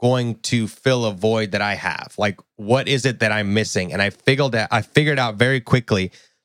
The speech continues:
that the biggest thing that was affecting me was that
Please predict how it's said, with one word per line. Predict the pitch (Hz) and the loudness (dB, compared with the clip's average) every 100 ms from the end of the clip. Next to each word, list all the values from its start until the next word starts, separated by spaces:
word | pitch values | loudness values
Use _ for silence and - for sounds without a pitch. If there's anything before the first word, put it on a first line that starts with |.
| - | 2
that | 107 107 - | 2 2 -2
the | 107 | 0
biggest | 101 120 139 135 - | 2 0 0 -2 0
thing | 131 123 | 0 2
that | 110 98 | 0 2
was | 107 101 | 0 0
affecting | 95 123 117 113 101 98 | 0 0 0 -2 0 0
me | 131 175 127 101 95 _ _ - | 0 0 -2 -4 -6 _ _ 0
was | 113 117 98 | 0 2 0
that | 110 107 104 | 0 0 -4